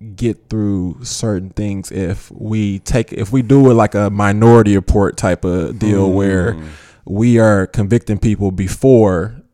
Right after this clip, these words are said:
Speaker 1: having any, any, uh, recollection of if they're actually going to do the crime,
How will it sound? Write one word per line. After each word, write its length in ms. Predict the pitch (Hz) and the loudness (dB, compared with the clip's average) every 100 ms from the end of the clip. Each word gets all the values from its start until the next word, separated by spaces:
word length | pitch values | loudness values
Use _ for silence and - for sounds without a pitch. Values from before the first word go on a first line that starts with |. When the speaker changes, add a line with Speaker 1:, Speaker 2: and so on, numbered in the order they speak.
| - | -6
Speaker 1:
having 480 | 127 113 101 92 - - | 0 0 0 -6 -10 -8
any, 500 | 143 135 120 104 101 - _ _ _ _ _ _ - - - | -2 -2 -2 -6 -10 -20 _ _ _ _ _ _ -14 -14 -6
any, 360 | 139 139 127 117 | -2 0 0 0
uh, 160 | 110 104 | 0 0
recollection 600 | 107 - 104 107 - 104 | 0 -2 -8 -6 -8 -6
of 140 | 101 | -4
if 120 | 98 - | -6 0
they're 280 | 120 113 101 | 0 0 -2
actually 360 | 110 - 101 | -4 -4 -6
going 400 | 98 107 120 107 | -6 0 2 2
to 120 | 98 95 | -2 -4
do 160 | 104 | -4
the 120 | 95 | -4
crime, 400 | 92 117 76 - | -6 -8 -10 -12